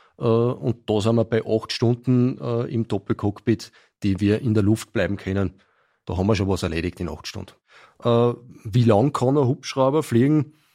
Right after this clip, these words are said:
Ein Hubschrauber kann fliegen bis zum nächsten Wartungsereignis. Das geht zwischen fünfundzwanzig Stunden bei den einen Systemen und vierhundert Stunden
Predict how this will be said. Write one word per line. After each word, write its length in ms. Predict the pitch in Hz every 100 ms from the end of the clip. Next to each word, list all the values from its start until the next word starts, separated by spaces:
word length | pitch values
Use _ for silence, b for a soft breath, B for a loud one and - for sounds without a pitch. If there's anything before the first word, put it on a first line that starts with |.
| b _ _ _ _ 90 -
Ein 280 | - - 120
Hubschrauber 440 | 117 120 117 110
kann 180 | 113 113
fliegen 200 | 110 110
bis 180 | 117 -
zum 140 | 117
nächsten 320 | 107 98 - 107
Wartungsereignis. 840 | 87 - 127 113 110 120 127 -
Das 340 | 117 - - -
geht 260 | 107 104 -
zwischen 480 | - - 104 - 104
fünfundzwanzig 640 | 117 117 113 120 110 -
Stunden 260 | - 117 -
bei 120 | 107
den 100 | 98
einen 160 | 87
Systemen 600 | 98 127 - 101 107 107 117
und 260 | 104 104
vierhundert 460 | - 110 113 107 -
Stunden 340 | - 104 101